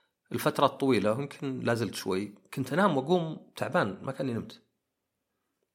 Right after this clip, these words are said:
وقبل كم يوم نمت وقمت بعد نص ساعة، رحت أعزكم دورة مياه ورجعت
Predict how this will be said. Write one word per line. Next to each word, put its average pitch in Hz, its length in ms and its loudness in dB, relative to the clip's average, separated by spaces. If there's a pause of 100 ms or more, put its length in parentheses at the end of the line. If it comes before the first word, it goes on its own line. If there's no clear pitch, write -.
(280)
وقبل 113 400 4
كم 160 200 -2
يوم 147 560 -2 (300)
نمت 165 400 0 (960)
وقمت 139 600 -6 (500)
بعد 113 180 0
نص 117 220 -4
ساعة، 90 380 -2 (920)
رحت - 120 -2
أعزكم 135 320 4
دورة 123 260 4
مياه 135 380 0
ورجعت 147 440 -4